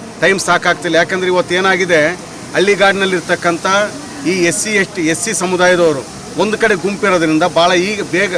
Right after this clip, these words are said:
ಬೇಗ ಅವ್ರಿಗೆ ಸಿಗುತ್ತೆ. ಆದರೆ ಸಿಟಿಯಲ್ಲಿರ್ತಕ್ಕಂಥ ಪಟ್ಟಣ ಮತ್ತು ನಗರ ಪ್ರದೇಶದಲ್ಲಿರ್ತಕ್ಕಂಥವ್ರಿಗೆ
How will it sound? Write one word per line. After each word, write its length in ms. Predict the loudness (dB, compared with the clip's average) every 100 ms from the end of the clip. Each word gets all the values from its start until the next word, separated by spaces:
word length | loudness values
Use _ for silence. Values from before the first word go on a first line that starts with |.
| -2
ಬೇಗ 220 | -2 2
ಅವ್ರಿಗೆ 220 | 0 0
ಸಿಗುತ್ತೆ. 480 | -2 -2 -2 -4 -6 -8 -16 -16 -6
ಆದರೆ 260 | -2 2 2
ಸಿಟಿಯಲ್ಲಿರ್ತಕ್ಕಂಥ 840 | 0 -2 0 2 2 0 -2 -4 -4
ಪಟ್ಟಣ 420 | -2 -2 0 0
ಮತ್ತು 260 | -2 -2
ನಗರ 200 | -2 -2
ಪ್ರದೇಶದಲ್ಲಿರ್ತಕ್ಕಂಥವ್ರಿಗೆ 1300 | -2 -2 -2 -2 -4 -2 -2 -2 -2 -2 0 0 0